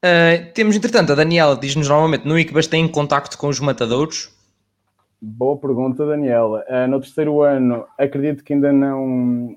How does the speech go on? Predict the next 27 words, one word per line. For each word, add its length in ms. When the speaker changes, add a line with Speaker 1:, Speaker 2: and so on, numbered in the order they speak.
Speaker 2:
ainda 320
não 160
tenho, 300
ainda 180
não 120
tive 280
essa, 560
esse 180
contacto. 560
O 40
único 220
contacto 600
nos 140
matadouros 500
em 80
si, 160
ou 60
seja, 200
com 60
animais 260
de 60
grande 180
porte, 300
tive, 280
tive 220
em 80
Vairão, 520